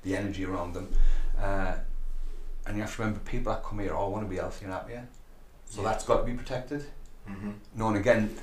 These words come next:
Speaker 1: and this is when I say, what aim I fuck, fuck, fuck the fitness industry. Look what the fitness industry doing is, it's creating,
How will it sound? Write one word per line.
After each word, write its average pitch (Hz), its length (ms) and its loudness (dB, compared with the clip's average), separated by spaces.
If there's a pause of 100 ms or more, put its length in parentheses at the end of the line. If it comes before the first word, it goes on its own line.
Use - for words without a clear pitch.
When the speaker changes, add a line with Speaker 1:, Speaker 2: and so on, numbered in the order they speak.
(140)
Speaker 1:
and 107 240 -2
this 123 220 0
is 110 400 -4 (320)
when 101 140 -4
I 101 40 -2
say, 101 400 0 (1200)
what 90 200 -6
aim 104 240 -2
I 98 120 -2
fuck, - 320 -2
fuck, - 180 6
fuck - 220 -2
the - 60 -10
fitness 113 320 -2
industry. 92 360 -6 (180)
Look 107 220 -6
what 117 140 -2
the 120 60 -8
fitness - 300 -6
industry 101 260 -4
doing 117 220 -2
is, 107 120 -4
it's 104 140 -6
creating, 123 600 0